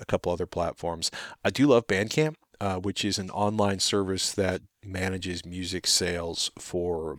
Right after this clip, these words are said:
mostly indie bands. And I've replaced, uh, or bought a couple of difficult to find C Ds from the Lost Bayou Ramblers and Trampled by Turtles, flac downloads. Again, you know, much like movies that you download, you have to not lose the download, which involves backing things up and paying attention to your collection.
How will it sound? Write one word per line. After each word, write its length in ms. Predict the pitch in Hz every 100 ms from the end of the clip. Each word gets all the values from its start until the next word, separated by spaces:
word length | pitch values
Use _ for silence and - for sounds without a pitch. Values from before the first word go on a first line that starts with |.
| -
mostly 320 | 110 98 -
indie 260 | - 85 82
bands. 380 | 90 92 90 - - - - -
And 300 | 104 101 76
I've 380 | 131 160 - -
replaced, 720 | 110 - 110 110 104 - - -
uh, 280 | 98 92
or 220 | 92 104 92
bought 460 | 98 98 95 - - - - -
a 80 | 101
couple 260 | 113 101 95
of 80 |
difficult 420 | 101 98 - 101 -
to 100 | 85
find 500 | 95 90 90 87 87 -
C 240 | - - 90
Ds 380 | 87 87 82 -
from 100 | 85
the 60 |
Lost 260 | 87 85 -
Bayou 280 | 90 85 85
Ramblers 520 | 82 87 85 82 80
and 100 | 80
Trampled 320 | 90 85 87
by 120 | 73
Turtles, 480 | - 90 92 95 - _ _ -
flac 320 | 101 95 -
downloads. 540 | 95 95 104 104 - - - - -
Again, 480 | 156 147 143 98 101
you 100 | 101
know, 140 | 98
much 340 | 101 127 123 120
like 280 | 104 92
movies 420 | 107 113 107 104 -
that 120 | 95
you 100 | 98
download, 400 | 98 95 95 92
you 120 | 101
have 120 | 98
to 100 | 98
not 320 | 92 95 95 -
lose 560 | 101 101 98 92 90
the 120 | - 87
download, 640 | 98 98 90 87 82 82
which 240 | 85 -
involves 480 | - 90 90 85 -
backing 400 | - 80 - 85
things 280 | - 82 85
up 220 | 80 -
and 120 | 85
paying 220 | 85 82 80
attention 420 | - 87 - 82
to 120 | -
your 140 | 76 78
collection. 540 | - 120 - 104